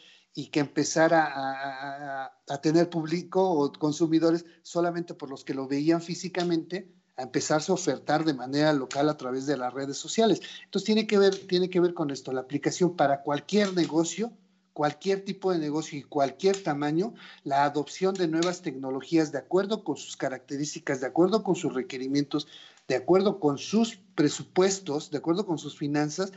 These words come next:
pero sí tenemos que meternos definitivamente en la aplicación de nuevas te-, tecnologías, porque esto nos va a llevar a otro punto que también es una recomendación, eh, importante para la detección de nuevos negocios, es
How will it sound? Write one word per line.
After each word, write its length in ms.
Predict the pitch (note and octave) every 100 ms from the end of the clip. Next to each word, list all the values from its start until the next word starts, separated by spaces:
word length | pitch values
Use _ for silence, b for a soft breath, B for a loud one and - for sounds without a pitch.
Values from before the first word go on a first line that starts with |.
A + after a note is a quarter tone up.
| B B _
pero 160 | D3+
sí 180 | D3+ G#3
tenemos 460 | - F3 E3 D#3 D3
que 140 | D#3+
meternos 500 | D3 C#3 C3+ C3 C3
definitivamente 840 | C3 - C3+ B2+ C#3+ C3 C3+ B2+ C3+
en 40 |
la 60 | B2
aplicación 560 | - B2+ C3 - C3+
de 100 | C3
nuevas 360 | B2+ B2 A#2 -
te-, 60 | - B B
tecnologías, 680 | - B2+ B2+ B2 A#2+ C#3 B2 - B _
porque 220 | C#3 G3+
esto 180 | G3 G#3+
nos 180 | F#3 E3
va 60 |
a 40 | F3
llevar 340 | F3 D#3+ -
a 80 | C#3+
otro 320 | C#3+ D3+ F3+
punto 420 | - C3 - E3 -
que 80 | -
también 400 | - C3 C3+ D3+
es 180 | D#3 D3
una 320 | D3+ D#3+ B2
recomendación, 1000 | B2+ - C3 C3 B2+ B2 - C#3+ C3+ - B B B -
eh, 480 | C#3 C3+ C3 A#2+ A#2+ - -
importante 760 | D#3 D3 C#3 - C#3+ C#3+ -
para 300 | F#3 D3+ B2+
la 60 | B2+
detección 460 | B2+ B2+ B2+ - C#3
de 80 |
nuevos 240 | C#3+ C#3+ C#3+
negocios, 500 | C3 A#2+ C3 F#3+ F#3 B B B
es 280 | C#3+ D3